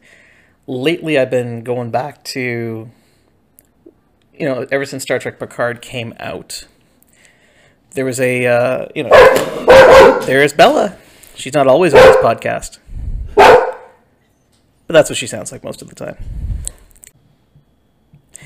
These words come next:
Yep. <laughs> She's just barking at, at somebody outside. So, where was I? Trek. Yes. So, the idea that humans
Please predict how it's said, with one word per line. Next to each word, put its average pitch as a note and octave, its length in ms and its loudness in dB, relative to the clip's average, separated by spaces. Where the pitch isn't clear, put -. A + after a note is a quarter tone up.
Yep. - 460 0
<laughs> - 440 -6
She's - 80 -20
just B2 180 -12
barking A#2 380 -4
at, A#2+ 380 -8
at A#2 100 -10
somebody A#2 260 -10
outside. A2+ 340 -8
So, - 440 -4
where D#3+ 160 0
was C3 140 0
I? G#2 180 -8
Trek. - 420 -4
Yes. - 460 -4
So, C#3+ 580 0
the D#3+ 160 0
idea E3 220 0
that D3 220 0
humans D3 720 -8